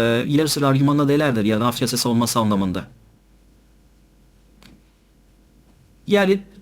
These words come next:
e, tabii, e, her bir maddesini o zaman aynı ayrı makhluklar.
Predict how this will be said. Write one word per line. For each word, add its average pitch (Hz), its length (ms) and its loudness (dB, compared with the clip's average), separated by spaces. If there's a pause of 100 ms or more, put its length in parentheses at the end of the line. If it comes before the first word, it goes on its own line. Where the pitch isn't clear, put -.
(360)
e, 165 380 4
tabii, 202 340 2 (600)
e, 185 360 2 (100)
her 208 240 4
bir 196 340 -2 (160)
maddesini 185 560 2
o 208 80 4
zaman 214 180 2
aynı 208 240 4
ayrı 185 200 2
makhluklar. 135 540 0